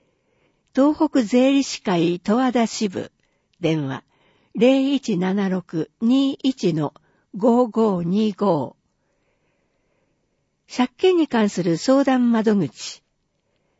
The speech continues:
専門の相談員が借金などの悩み事に関する相談に対応します。一人で悩まずご相談ください。秘密厳守無料です。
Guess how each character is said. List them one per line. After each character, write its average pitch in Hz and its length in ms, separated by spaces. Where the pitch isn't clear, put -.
専 233 260
門 262 200
の 262 100
相 269 240
談 262 200
員 180 160
が 170 200
借 262 160
金 311 280
な 269 100
ど 240 120
の 240 140
悩 240 240
み 269 120
事 254 260
に 233 140
関 226 200
す 277 140
る 196 80
相 247 260
談 254 220
に 240 140
対 151 260
応 127 140
し - 160
ま 127 120
す。 - 160
一 - 220
人 190 120
で 165 120
悩 190 260
ま 202 100
ず 175 120
ご 196 140
相 226 160
談 214 180
く 240 80
だ 214 120
さ 214 200
い。 - 120
秘 247 160
密 311 300
厳 277 200
守 151 240
無 185 100
料 247 220
で 220 120
す。 - 200